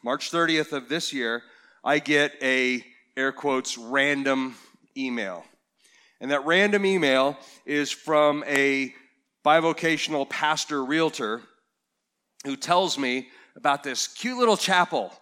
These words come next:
that's just coming on the market. Hasn't even been listed yet. And he wanted to know if I'd be interested in it. <laughs>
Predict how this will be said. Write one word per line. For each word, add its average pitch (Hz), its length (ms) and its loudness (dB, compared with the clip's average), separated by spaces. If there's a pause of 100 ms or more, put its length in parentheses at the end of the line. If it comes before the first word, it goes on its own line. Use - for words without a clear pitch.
(380)
that's - 260 -8
just - 340 0
coming 190 320 2
on 165 120 2
the 151 80 -2
market. 135 380 0
Hasn't 208 300 0
even 208 120 -2
been 185 180 0
listed 139 340 -4
yet. 98 260 -12 (840)
And 123 100 -6
he 131 60 -2
wanted 147 340 -2
to 131 80 -4
know 120 440 0 (180)
if - 140 -16
I'd 113 280 -4
be 113 140 -8
interested 107 640 -14
in 80 120 -16
it. - 280 -20 (1500)
<laughs> 110 100 -18